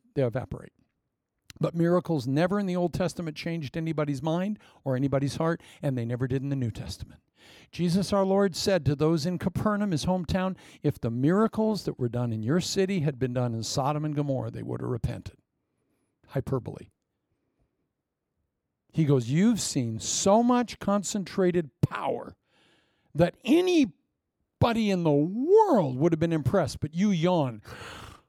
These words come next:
<sighs> "Only cast out ninety devils today?" "Hmm, he's slipping."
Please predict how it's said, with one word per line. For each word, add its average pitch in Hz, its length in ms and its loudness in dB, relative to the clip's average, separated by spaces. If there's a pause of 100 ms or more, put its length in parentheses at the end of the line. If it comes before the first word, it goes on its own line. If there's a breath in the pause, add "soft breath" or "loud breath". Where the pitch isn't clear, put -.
(160 loud breath)
<sighs> - 60 -12 (2000 loud breath)
"Only 135 180 -2
cast 147 280 -4
out 123 140 -6
ninety 131 440 -4
devils 151 380 -4
today?" 160 360 -6 (180)
"Hmm, 233 160 0 (240)
he's 160 200 0
slipping." 151 560 -4